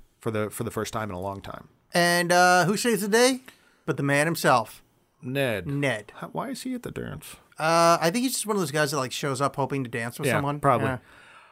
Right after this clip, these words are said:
Speaker 1: And then
Speaker 2: I mean, he's got his hat on, so,
Speaker 1: That's
Speaker 2: you
Speaker 1: true.
Speaker 2: know, all the
Speaker 1: He's
Speaker 2: girls
Speaker 1: so,
Speaker 2: are gonna be
Speaker 1: he's ready to bang.
Speaker 2: all the girls are ready to cream, if I could quote Grease lyrics.
Speaker 1: Then he, he's able to dispatch, uh, uh, Shocker, is, tie him up with some webs,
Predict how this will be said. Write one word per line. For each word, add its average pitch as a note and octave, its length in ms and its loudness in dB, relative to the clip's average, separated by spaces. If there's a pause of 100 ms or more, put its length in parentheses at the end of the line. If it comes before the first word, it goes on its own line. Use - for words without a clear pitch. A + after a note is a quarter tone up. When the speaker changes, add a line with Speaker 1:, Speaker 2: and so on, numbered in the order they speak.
(300)
Speaker 1:
And F#3 120 6
then A3+ 260 6
Speaker 2:
I F3 60 6
mean, G3 120 6
he's F#3+ 120 -2
got B3 160 4
his D#3 100 -6
hat D#3 240 4
on, A#2 300 -4
so, F3 120 2
Speaker 1:
That's C#3 120 6
Speaker 2:
you C3+ 60 4
Speaker 1:
true. G3 80 10
Speaker 2:
know, E3 60 10
all F3+ 60 8
the F3 80 8
Speaker 1:
He's D#3+ 80 6
Speaker 2:
girls D3 100 6
Speaker 1:
so, D#3+ 120 8
Speaker 2:
are C#3 60 4
gonna C#3 60 0
be C3 220 -2 (140)
Speaker 1:
he's D3 100 -2
ready D3 240 6
to A#2 60 2
bang. A#2+ 320 2
Speaker 2:
all D#3 120 4
the D#3+ 120 4
girls D3 240 2
are C3 240 2 (100)
ready D3 220 4
to C3+ 80 -2
cream, D#3 440 0
if C3 140 -2
I C3 80 0
could C3+ 140 -8
quote D3+ 240 2
Grease D#3 320 -2
lyrics. C#3+ 480 -2
Speaker 1:
Then F#3+ 220 6
he, G#3 160 2
he's F3 280 2
able E3 240 6
to C3+ 380 2
dispatch, - 720 0 (520)
uh, A#2 40 -6 (500)
uh, G#2 260 -6
Shocker, G#2+ 580 -2
is, A#2 280 -10
tie C#3+ 160 2
him C3 80 2
up B2 100 -2
with - 80 -6
some A#2+ 120 -4
webs, G#2 300 -6